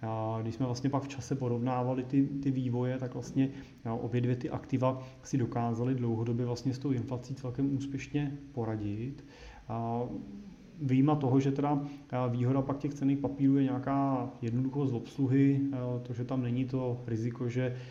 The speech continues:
musím po deseti, patnácti letech zase nasypat další peníze do, eh, té investice, aby se u-, udržela v nějakém stavu. To u těch cenných papírů není,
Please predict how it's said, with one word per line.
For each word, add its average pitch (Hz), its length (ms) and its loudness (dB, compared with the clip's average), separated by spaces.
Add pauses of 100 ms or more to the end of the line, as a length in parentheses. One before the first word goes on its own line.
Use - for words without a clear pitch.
(160)
musím 120 300 0
po 123 120 -2
deseti, 123 320 -2
patnácti 123 560 -2
letech 123 280 0
zase 120 260 -4
nasypat 127 420 -2
další 117 280 0
peníze 123 500 0
do, 117 260 -2 (200)
eh, 120 160 -4
té 127 140 -4
investice, 120 580 0
aby 117 240 0
se 123 220 -4
u-, 120 200 -2
udržela 123 440 2
v 117 60 -4
nějakém 117 360 -2
stavu. 120 560 -4
To - 140 -12
u 110 40 -8
těch 120 220 -10 (400)
cenných 110 240 -6
papírů 123 380 -2
není, 117 300 2